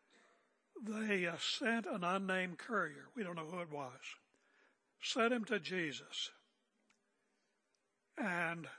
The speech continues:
told him what was going on in their family. And the message was,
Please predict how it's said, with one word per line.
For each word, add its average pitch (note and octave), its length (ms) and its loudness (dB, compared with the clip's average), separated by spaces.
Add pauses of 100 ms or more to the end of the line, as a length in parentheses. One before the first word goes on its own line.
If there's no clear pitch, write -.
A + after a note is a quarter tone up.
(1120)
told G3 320 0
him C3+ 100 -10 (460)
what F#3+ 180 0
was D3+ 180 -2
going D#3 320 -2
on E3 240 -4
in C#3+ 100 -8
their C#3+ 200 -6
family. D3+ 420 -4 (2750)
And F3+ 300 0
the D#3+ 80 -2
message F#3+ 540 2
was, D3 540 -4